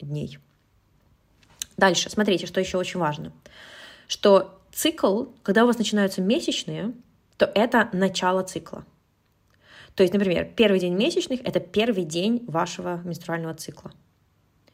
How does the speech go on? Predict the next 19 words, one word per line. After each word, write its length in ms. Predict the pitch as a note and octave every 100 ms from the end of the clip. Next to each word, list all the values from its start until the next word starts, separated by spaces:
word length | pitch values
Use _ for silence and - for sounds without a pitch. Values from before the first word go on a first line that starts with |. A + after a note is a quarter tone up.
| _ -
нежели 280 | F#3+ F#3
наоборот, 520 | F3+ F3 E3+ D#3+ D3 - -
последний. 680 | D3+ - D3 C#3 - - - _ _ _ _ _ _ _ _
Или 160 | D#3 D3+
там, 260 | D3+ D3
например, 600 | D3 D3 D#3 D3+ D#3 D3+ - - -
месячные 280 | F3 F3
заканчиваются, 460 | D#3+ E3 D4 C4 -
и 100 | F3
якобы 300 | D#3+ E3+ D#3+
цикл 240 | - F3
заканчивается. 500 | E3 E3 D#3 C#3 - -
Нет. 280 | F3 C#3 - - - - _ _ -
Обычно 340 | G#3+ B3 G3
месячные 380 | F#3+ F3+ - D#3+
длятся 680 | E3 D#3 - - D#3 C#3+ C#3+ - _ _ _ _ _ _ -
где-то 460 | D#3+ D#3 D#3+ C#3 -
пять-шесть 500 | F3+ E3+ - D#3+ D3+
дней. 380 | F#3+ B3 F4